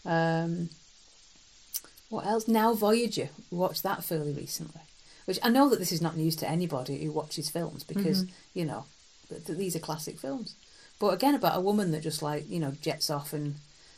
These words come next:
Speaker 1: you know, goes to see the world and has extramarital affairs and,
Speaker 2: Mm-hmm.
Speaker 1: you know, um, just finds a different way of being
Speaker 2: Mm-hmm.
Speaker 1: rather than the kind of,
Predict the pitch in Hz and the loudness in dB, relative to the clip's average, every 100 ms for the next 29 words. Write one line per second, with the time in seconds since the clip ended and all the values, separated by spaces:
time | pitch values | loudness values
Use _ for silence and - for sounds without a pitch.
0 | - 180 160 139 156 - 165 165 165 165 | -10 -4 -2 -2 -4 -2 0 0 0 2
1 | 156 156 147 151 147 143 143 151 143 147 | 2 2 2 0 0 -2 -2 -2 -4 -6
2 | - 160 143 151 151 160 156 151 143 147 | -2 0 0 -2 -2 -4 -2 -2 -2 -4
3 | 151 147 147 147 190 175 175 170 165 147 | -4 -4 -2 0 2 2 2 2 0 0
4 | 135 - 165 156 151 147 147 151 - 311 | -2 -6 -4 -2 -2 -2 -4 -6 -10 -6
5 | 175 - 185 190 180 160 170 - 175 160 | -2 2 2 2 2 2 -2 -2 -2 -2
6 | - 165 156 156 151 - - - - - | -2 0 0 0 -4 -10 -18 -20 -20 -6
7 | 127 147 - 156 147 143 131 - - 165 | -4 -2 -2 0 0 -2 -8 -14 -6 2
8 | 156 156 147 147 143 139 135 151 156 143 | 4 4 0 -2 -4 -6 -8 -8 -8 -8